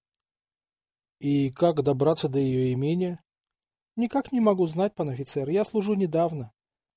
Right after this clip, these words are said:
Адрес? Прошу прощения, я не могу знать. Не было печали, так черти подкачали. И где теперь искать мою обидчивую красавицу? Наверняка мадам Кики в курсе, где прописана баронесса.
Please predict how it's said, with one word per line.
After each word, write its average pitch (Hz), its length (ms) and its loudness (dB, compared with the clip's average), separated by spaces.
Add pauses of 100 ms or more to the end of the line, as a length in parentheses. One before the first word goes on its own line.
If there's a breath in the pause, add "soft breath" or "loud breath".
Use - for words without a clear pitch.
(120)
Адрес? 139 580 2 (600)
Прошу 190 280 0
прощения, 202 580 0
я 175 60 2
не 180 120 2
могу 196 260 0
знать. 185 460 -6 (960)
Не 123 260 0
было 160 260 4
печали, 175 520 4
так - 360 -4
черти 156 420 4
подкачали. 104 800 -10 (400)
И 135 80 -2
где 127 220 0
теперь 208 320 4
искать 196 300 2
мою 180 240 4
обидчивую 156 600 0
красавицу? 110 760 -4 (600)
Наверняка 135 600 2
мадам 170 380 2
Кики 180 320 -4
в - 120 -2
курсе, 170 360 2
где 117 220 -2
прописана 135 580 -4
баронесса. 123 580 -6